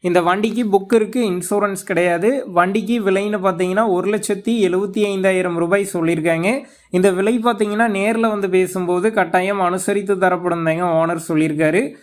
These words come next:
டிஸ்கிரிப்ஷன்ல கான்டாக்ட் நம்பர் தந்திருக்கேன். தேவைப்படும் நண்பர்கள் கான்டாக்ட் பண்ணி நேர்ல போய் பார்த்து பேசிக்கங்க. உங்க நண்பர்கள் யாராவது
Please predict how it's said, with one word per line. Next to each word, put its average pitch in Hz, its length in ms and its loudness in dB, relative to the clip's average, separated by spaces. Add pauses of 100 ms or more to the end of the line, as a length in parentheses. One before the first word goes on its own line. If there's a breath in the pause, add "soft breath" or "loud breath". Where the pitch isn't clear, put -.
(220 loud breath)
டிஸ்கிரிப்ஷன்ல 208 840 0
கான்டாக்ட் 190 480 0
நம்பர் 196 300 -2
தந்திருக்கேன். 190 540 -2
தேவைப்படும் 196 680 0
நண்பர்கள் 190 560 0
கான்டாக்ட் 185 540 -2
பண்ணி 196 220 -2
நேர்ல 175 380 -2
போய் 190 140 -2
பார்த்து 165 380 0
பேசிக்கங்க. 160 640 -2 (460 loud breath)
உங்க 185 120 2
நண்பர்கள் 214 560 0
யாராவது 190 460 0